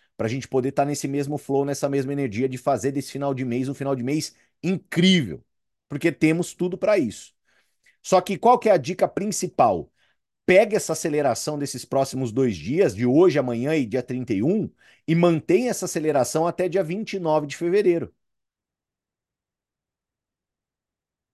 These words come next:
Não dá mais tempo de brecar, de parar, de respirar.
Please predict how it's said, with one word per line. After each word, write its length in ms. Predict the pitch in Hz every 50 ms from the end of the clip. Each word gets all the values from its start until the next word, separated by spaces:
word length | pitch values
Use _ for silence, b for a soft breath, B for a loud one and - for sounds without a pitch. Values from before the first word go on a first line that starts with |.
| _ _ -
Não 300 | 90 139 165 196 220 185
dá 200 | 156 156 190 240
mais 340 | 254 233 202 160 - -
tempo 300 | - 151 156 156 - 143
de 140 | 139 117 143
brecar, 680 | 127 123 135 135 123 - - _ - 123 123 127 127 117
de 140 | 92 95 113
parar, 560 | - _ - 123 120 107 101 110 123 127 123
de 120 | 107 104 107
respirar. 880 | 90 113 131 120 - - _ - 123 107 101 104 110 117 107 92 -